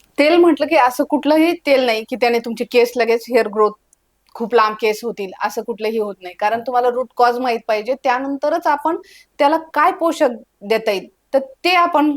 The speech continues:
पहिले जाणून घेतलं पाहिजे. की आदिवासी तेल घेतले आणि लावले आणि लगेच केस लांब झाले, असं काही होत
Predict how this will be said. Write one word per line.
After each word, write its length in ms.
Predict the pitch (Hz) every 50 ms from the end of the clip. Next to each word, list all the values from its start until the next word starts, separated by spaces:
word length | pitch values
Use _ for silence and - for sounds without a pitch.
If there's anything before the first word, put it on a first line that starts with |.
| - _
पहिले 220 | 285 247 240 240 247
जाणून 300 | 247 233 214 208 208 208
घेतलं 260 | 220 202 - 202 190
पाहिजे. 280 | 196 196 190 190 196 190 - - _ _ _
की 60 | - 269
आदिवासी 500 | 247 240 233 226 247 240 240 240 254 233
तेल 220 | - 262 233 247
घेतले 280 | 226 233 226 - 233 233
आणि 140 | 226 226
लावले 260 | 220 220 220 220 220 226
आणि 120 | 226 220
लगेच 240 | 226 226 233 233 -
केस 240 | - 254 220 214 -
लांब 220 | 233 214 208 208 202
झाले, 160 | 202 196 208
असं 260 | - 190 214 - 220
काही 140 | - 220 220
होत 200 | 214 208 208 190